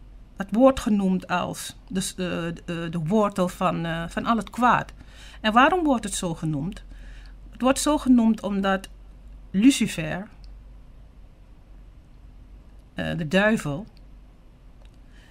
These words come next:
die hele oorlog in, eh, in de hemel, waardoor een derde van de engelen, de watchers,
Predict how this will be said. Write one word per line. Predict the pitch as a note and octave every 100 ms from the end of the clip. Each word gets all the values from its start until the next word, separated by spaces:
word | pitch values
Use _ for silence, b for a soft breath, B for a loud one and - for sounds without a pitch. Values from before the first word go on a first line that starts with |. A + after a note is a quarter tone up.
| b b b b
die | F#3 A3
hele | A#3 C#4+ D4
oorlog | B3+ C#4+ B3+ -
in, | G3+ F#3+
eh, | F#3 F#3 - F#3 F3+ b b b b b - - - - - - - - -
in | G#3
de | G3
hemel, | F3+ C#4 D4+ F3+ D#3 F#3+ - - - b b b b
waardoor | G#3+ G3 G3 -
een | A#3+ B3
derde | G3+ G#3+ F#3 D#3+ E3+ -
van | - G3 F3+
de | F3
engelen, | F3+ F3 E3 D#3+ D#3+ - - - - - - - -
de | F3+
watchers, | E3 F#3 G3 - F3+ D#3 - -